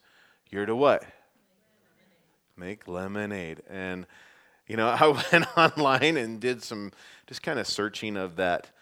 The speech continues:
quote to try to figure out where it, it came from. And I couldn't really come up with anything, but there are a lot of alternative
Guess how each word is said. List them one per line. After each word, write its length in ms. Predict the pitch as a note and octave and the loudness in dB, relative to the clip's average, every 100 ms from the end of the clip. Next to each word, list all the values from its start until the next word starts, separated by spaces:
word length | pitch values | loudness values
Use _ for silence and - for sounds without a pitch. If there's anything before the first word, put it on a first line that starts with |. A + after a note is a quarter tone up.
| _ _ _ | _ _ _
quote 340 | - G#2+ A2+ - | -2 0 0 -4
to 100 | G2+ | -6
try 200 | A2 F#2+ | 0 0
to 80 | |
figure 300 | F2+ G#2 G2 | -2 -4 0
out 460 | G2 G2+ - G#2 G2 | 2 2 0 -8 0
where 360 | C3 A#2 B2 - - - _ _ _ | 2 2 0 -4 -18 -20 _ _ _
it, 180 | A2 G#2 - | -6 -4 -4
it 260 | G#2+ - | -6 -6
came 260 | - A#2 A2+ | -8 -6 -6
from. 400 | - B2+ C3 C3 _ _ - - _ _ | -2 0 -2 -6 _ _ -18 -18 _ _
And 280 | A2 G#2+ G#2+ - | -6 -4 -4 -6
I 80 | |
couldn't 220 | - E3 E3+ | -2 -2 0
really 160 | D#3+ | -2
come 180 | - B2 | -2 -2
up 120 | B2 | -2
with 140 | B2+ B2+ | -4 -4
anything, 480 | C3 B2 B2+ C3 | -4 -4 -4 -4
but 400 | G#2+ A2+ G#2+ - - | 0 2 2 -2 -12
there 200 | A2+ B2+ | -4 0
are 120 | B2 | 2
a 60 | A2+ | 4
lot 200 | B2 D#3 | 6 4
of 80 | - | 4
alternative 880 | B2 A#2+ - - C3 A#2 A2 G2 | -2 -4 -6 -6 -4 0 -2 -2